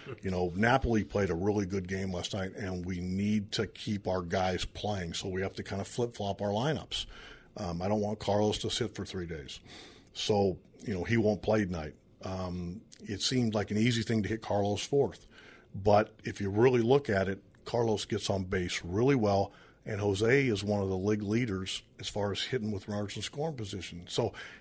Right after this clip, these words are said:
it'll be funny, you know, I think people see him walking up to the plate and kinda think, "Wow, that's not your, <laughs> your everyday cleanup hitter," but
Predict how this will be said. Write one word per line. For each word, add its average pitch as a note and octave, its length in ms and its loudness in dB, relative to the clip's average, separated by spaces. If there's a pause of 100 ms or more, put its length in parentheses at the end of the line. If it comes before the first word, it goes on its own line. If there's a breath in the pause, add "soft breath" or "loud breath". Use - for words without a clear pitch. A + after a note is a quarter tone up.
(240 loud breath)
it'll - 300 -2
be C3 140 4
funny, B2 320 2
you B2+ 240 -4
know, A#2 240 2
I A2+ 60 0
think A#2+ 280 -2
people A#2+ 320 0
see - 160 2
him A2 100 2
walking A2 320 4
up A2+ 140 -2
to A#2 80 -6
the G#2+ 60 -2
plate A2+ 360 -2
and G#2 120 -2
kinda G#2+ 240 -2
think, F#2 240 -6
"Wow, G2+ 400 2
that's G2+ 220 -4
not B2 200 2
your, A2 200 2 (140)
<laughs> - 160 -10
your A#2+ 180 10
everyday B2+ 560 12
cleanup F3+ 500 12
hitter," G2+ 300 8 (120)
but G#2+ 400 4